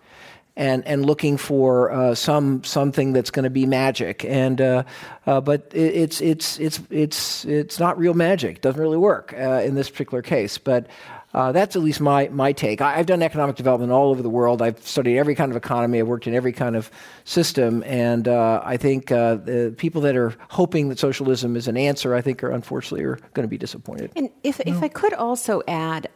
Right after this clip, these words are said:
Speaker 2: uh, so that we don't sound too Pollyannish, as if, you know, what we've put up here creates some kind of utopia. Many of you will know that Winston Churchill said, you know, "Democracy is the worst form of government out there,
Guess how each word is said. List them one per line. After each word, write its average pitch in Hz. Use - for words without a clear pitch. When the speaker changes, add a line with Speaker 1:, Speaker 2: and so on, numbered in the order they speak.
Speaker 2:
uh, 175
so -
that 202
we 226
don't 226
sound 202
too -
Pollyannish, 156
as 160
if, 165
you 185
know, 170
what 156
we've 165
put 190
up 165
here 165
creates 170
some 156
kind 165
of 156
utopia. 147
Many 254
of 220
you 220
will 180
know 170
that 165
Winston 165
Churchill 170
said, 151
you 175
know, 170
"Democracy 165
is 156
the 160
worst 180
form 165
of 147
government 147
out 156
there, 147